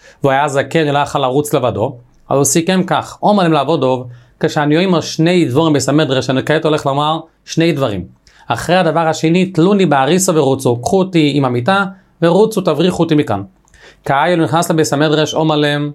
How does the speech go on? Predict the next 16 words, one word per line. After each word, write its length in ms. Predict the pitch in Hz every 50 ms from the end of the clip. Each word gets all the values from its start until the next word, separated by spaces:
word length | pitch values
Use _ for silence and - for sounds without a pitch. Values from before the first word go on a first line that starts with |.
| _ -
דין 180 | 123 147 180 175
ראשון, 360 | 160 156 151 - 131 113 - -
"אין 320 | - 170 190 190 185 185 180 -
שחיתה 520 | 180 - - - - 185 180 180 160 156 156
לעוף 420 | 135 139 139 139 156 156 156 -
מן 100 | 165 151
התירא." 360 | 151 143 - 131 131 123 127 123 120 123 - - - _ _ - - - - -
רש"י 300 | 151 165 175 165 - 156
מביא, 420 | 131 123 123 147 190 196 196 190 185 185 - _ _ -
המקור 380 | - 139 131 127 127 165 160 151
מסכת 380 | 139 127 - - 147 - -
סכולים, 440 | 104 - - - 208 190 190 180 165 135
"ושופך 540 | 143 135 - - - 220 214 214 202 190 185
הסדום" 260 | 170 151 185 175 175
כתוב 360 | 170 165 156 - 165 151 143
בעוף, 400 | 147 135 131 135 135 - - -